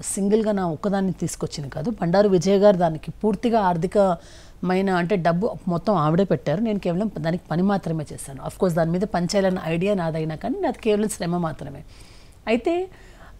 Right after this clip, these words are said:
ఆ, నా, నేను కొన్ని విషయాల్లో కాంప్రమైజ్ అవ్వాల్సి ఎందుకు వచ్చిందంటే, ఇది, ఇది నేను మొట్టమొదటి పుస్తకం తెలుగు సాహిత్యంలో తీసుకురాను. నాకు తెలిసి కథని కథగా చూడాలి, కానీ ఒక కథలో మనం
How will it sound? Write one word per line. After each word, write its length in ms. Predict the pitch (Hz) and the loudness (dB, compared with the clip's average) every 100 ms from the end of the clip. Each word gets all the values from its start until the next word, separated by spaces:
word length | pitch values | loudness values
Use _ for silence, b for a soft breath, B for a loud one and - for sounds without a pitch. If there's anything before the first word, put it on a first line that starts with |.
| 302 | -2
ఆ, 160 | 202 202 | 0 0
నా, 460 | 208 233 262 277 196 | 0 4 4 4 2
నేను 240 | 220 269 | 2 2
కొన్ని 220 | 294 294 262 | 4 4 4
విషయాల్లో 280 | - 302 | 2 0
కాంప్రమైజ్ 480 | 302 220 208 240 233 | 2 2 2 2 2
అవ్వాల్సి 320 | 196 214 214 | 2 2 0
ఎందుకు 240 | 208 196 214 | -2 0 -2
వచ్చిందంటే, 440 | 208 196 185 285 | -2 -2 -2 -2
ఇది, 300 | 339 233 214 | -2 -2 -2
ఇది 120 | 220 196 | -2 0
నేను 180 | 202 | 0
మొట్టమొదటి 520 | 185 180 - 262 233 180 | 0 0 2 4 4 2
పుస్తకం 340 | 180 - 190 | -2 -2 -2
తెలుగు 260 | 170 165 180 | 0 -2 -2
సాహిత్యంలో 500 | 190 151 170 165 160 | -2 -4 -2 -2 -2
తీసుకురాను. 500 | 156 - - 151 151 b b b b b 233 | -4 -4 -8 -10 -14 b b b b b -2
నాకు 220 | 269 262 | 0 2
తెలిసి 260 | 285 - | 2 2
కథని 400 | 349 - 226 277 | -2 0 2 2
కథగా 300 | 302 220 214 | 2 2 2
చూడాలి, 440 | 226 190 151 147 - b b b b - | 2 0 -4 -6 -12 b b b b -2
కానీ 180 | 262 294 | 2 2
ఒక 160 | 262 | 2
కథలో 920 | 254 240 226 277 285 285 277 226 269 285 | 0 2 4 4 4 2 0 2 4 4
మనం 320 | 247 247 | 2 0